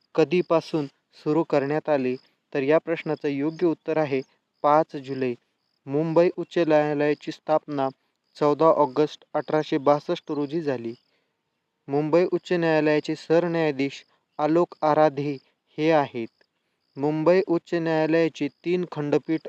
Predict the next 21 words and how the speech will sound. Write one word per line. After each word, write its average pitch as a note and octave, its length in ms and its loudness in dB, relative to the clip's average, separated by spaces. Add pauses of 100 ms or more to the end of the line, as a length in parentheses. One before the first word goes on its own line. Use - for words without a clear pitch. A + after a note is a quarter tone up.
आहे, B2 320 -2 (1120)
त्यापैकी D3+ 440 0
पहिले D#3 520 -4 (480)
नागपूर C3+ 520 -4
येथे, D#3+ 320 -4 (380)
दुसरे D3 480 -4 (340)
छत्रपती D3+ 560 -2
संभाजीनगर D3 760 -2
येथे, D#3 260 -6 (400)
तिसरे D#3 460 -4 (460)
पणजी D#3 480 0 (280)
या D3 140 2
ठिकाणी C#3+ 480 -2
गोवा D3 380 4
राज्यामध्ये D3 560 0
आहे. C3 280 -2 (420)
जर D#3+ 320 4 (120)
तुम्हाला E3+ 280 0
प्रश्न E3 380 -2
विचारल्यात D3 640 -2
YouTube-वर D#3 640 0